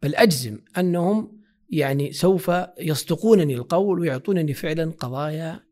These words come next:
يعني، خلينا نقول، حساسة. وأرسلت لهم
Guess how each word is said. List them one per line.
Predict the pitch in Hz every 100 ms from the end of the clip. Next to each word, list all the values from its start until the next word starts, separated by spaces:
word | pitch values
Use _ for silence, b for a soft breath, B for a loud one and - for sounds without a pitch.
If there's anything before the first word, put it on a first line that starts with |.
| _ _ _ -
يعني، | 139 135 135 143 147
خلينا | - 165 147
نقول، | 151
حساسة. | - - - - - - _ _ _ _ _ _ _ _ _ _ -
وأرسلت | 190 269 233
لهم | 160 165 202